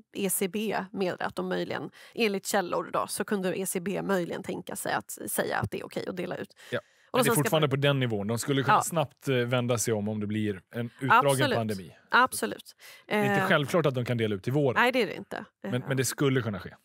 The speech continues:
Speaker 1: det skulle kunna ske. Och någon gång kommer det ju ske.
Speaker 2: Ja.
Speaker 1: Eh, samtidigt som kreditförlusterna ju inte alls
Speaker 2: Ah,
Speaker 1: blev så,
Speaker 2: nej.
Speaker 1: eh, illa som befarat, ju. Så att, eh, just Swedbank har ju gått ganska bra. Så jag kan tänka mig att många som köpte faktiskt har hämtat hem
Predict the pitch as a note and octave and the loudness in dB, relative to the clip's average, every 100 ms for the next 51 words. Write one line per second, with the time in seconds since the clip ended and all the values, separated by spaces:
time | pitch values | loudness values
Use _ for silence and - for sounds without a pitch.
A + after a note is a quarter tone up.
0 | _ - C#4 C4 C#4 B3 G#3 - C4+ C4+ | _ -6 0 2 4 2 2 2 4 4
1 | B3 G3 E3 E3+ G#2 G2+ - - - - | 4 0 -2 -6 -6 -8 -10 -12 -14 -12
2 | - A3+ G#3+ G#3 G3 G#3 B3+ G#3+ F#3+ F3+ | 2 4 6 4 4 2 2 2 0 0
3 | - F3+ - - - - - - - - | 0 -2 -2 -6 -4 -4 -4 -6 -10 -6
4 | G3 E3+ F3 G3+ - B2 A#2+ - G#2+ - | -4 -2 -4 -2 -4 -4 -6 -6 -6 -6
5 | - F2 A2+ B2 - G#2+ - - - G#3+ | -2 -2 -4 -6 -6 -4 -2 -4 -4 -4
6 | F3 F3+ E3 F3+ G#3+ D4+ - A#3 - D4 | -2 -2 -2 -4 0 0 0 -6 -20 _
7 | - - _ _ - - - - - - | -12 -12 _ _ -20 -20 -20 -20 -6 0
8 | A#3 - A#3 A3 A#3+ C4+ - - E4 D#4+ | 0 2 2 2 0 -2 -2 2 2 4
9 | D#4 C4 F#3+ F3 - F3+ - F3+ D#4+ B3+ | 2 0 -2 -2 -6 -8 -8 -2 2 2
10 | - A#3 C4 C4+ - G3 G3+ F#3+ - - | 0 -2 -4 -4 -4 -4 -4 -4 -8 -10
11 | G#3 - - G3+ - - - - G#3+ G3 | -12 -10 -12 -12 -12 -8 -4 -4 -4 -8
12 | F#3+ - A#3 - | -8 -4 -4 -4